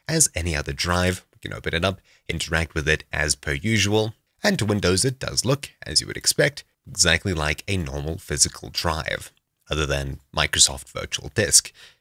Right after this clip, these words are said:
Anyways, that's really about it for this quick guide. It's really simple. And of course, you can connect drives from other virtual machines, et cetera. It's a powerful tool, and this is how to use it.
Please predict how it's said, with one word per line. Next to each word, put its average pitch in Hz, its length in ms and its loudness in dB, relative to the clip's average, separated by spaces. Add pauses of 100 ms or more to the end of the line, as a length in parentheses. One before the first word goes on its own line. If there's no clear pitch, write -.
(260)
Anyways, - 480 0 (280)
that's 117 200 4
really 110 260 4
about 98 220 4
it 95 100 2
for 104 120 -6
this 101 180 2
quick - 260 -2
guide. 107 340 0 (280)
It's 95 240 4
really 85 340 0
simple. 104 460 0 (240)
And 190 80 6
of - 100 2
course, 123 240 4
you - 60 -2
can 110 140 -2
connect 101 380 0
drives 85 400 0
from 85 280 -2
other 92 180 -2
virtual 98 340 0
machines, 98 600 2 (260)
et - 160 -4
cetera. 98 520 4 (260)
It's - 140 2
a 110 140 2
powerful 71 520 -4
tool, 104 400 2
and 113 220 -2
this 101 180 6
is - 160 4
how - 180 0
to 73 80 -4
use 101 300 2
it. 113 160 0